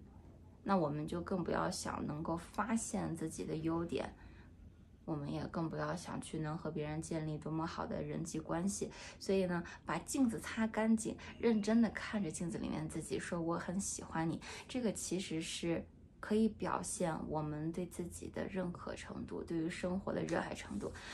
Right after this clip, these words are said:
那今天讲的这些，你们猛一听可能就有点像玄学，对吧？但是你仔细去想，所谓的玄学只是你还不知道的东西，你还不能够了解。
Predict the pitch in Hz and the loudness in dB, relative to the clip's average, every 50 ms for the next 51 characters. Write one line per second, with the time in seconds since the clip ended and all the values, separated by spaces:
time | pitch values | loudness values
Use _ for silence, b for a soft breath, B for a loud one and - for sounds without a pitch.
0 | B B B - 240 - 254 262 269 247 - 175 127 - 196 196 196 202 - 196 | B B B 0 0 2 4 4 4 4 2 2 2 2 2 0 -2 0 0 2
1 | 196 185 165 160 160 165 185 165 156 - 165 190 190 - - - 190 185 - - | 2 4 2 2 2 2 2 2 2 2 2 2 0 0 0 0 0 0 0 -2
2 | 160 170 175 156 160 160 180 - - - - 165 170 - - - - 139 147 151 | -2 -2 0 0 0 0 -2 -2 -2 -4 -6 -6 -6 -6 -6 -2 0 0 2 4
3 | 170 202 202 - - - - - - - - B B B B B B B - 233 | 2 2 2 2 -2 -4 -2 -2 -2 -2 -2 B B B B B B B 4 6
4 | 233 233 247 240 - - - - - - 220 202 202 - 175 - - - - - | 6 6 6 4 0 -6 -6 -4 0 0 0 0 0 -2 -6 -4 -4 -4 -6 -6
5 | - - - 208 254 254 220 208 - - - - 170 170 - - - - - - | -4 0 2 2 4 4 2 0 0 -2 -2 -2 -2 -2 -2 -4 -4 -4 -2 -2
6 | - 175 - - - 185 170 165 151 151 151 - - - - - - - - 202 | -2 -2 -2 -2 -2 0 0 0 0 0 -2 -4 -2 -2 -2 -2 0 0 -2 -2
7 | 202 - 233 233 269 320 - - - - - - 180 - - - - 170 175 175 | 0 0 0 4 6 6 8 6 4 2 0 -4 -4 -6 -4 -4 -2 -2 -2 0
8 | - 226 226 226 226 233 196 - - - 190 190 - - | 2 4 4 6 6 4 4 2 0 0 0 0 0 -4